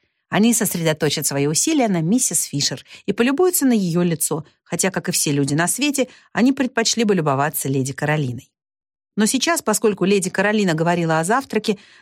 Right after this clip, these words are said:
наверное, лучше начать именно с него, потому что сегодня предстоит еще много разных дел.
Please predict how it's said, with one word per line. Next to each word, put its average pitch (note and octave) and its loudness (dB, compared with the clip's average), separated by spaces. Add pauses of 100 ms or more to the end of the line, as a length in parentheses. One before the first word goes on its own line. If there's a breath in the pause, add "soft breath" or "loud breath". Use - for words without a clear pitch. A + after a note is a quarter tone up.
наверное, C#4+ 4
лучше C#4 2
начать B3+ 2
именно A#3+ 4
с - -2
него, B3+ 2 (240 loud breath)
потому G#3 0
что G#3 -2
сегодня B3 2
предстоит F#3+ 0
еще G3 -2
много F#3+ 2
разных E3 0
дел. C3 -6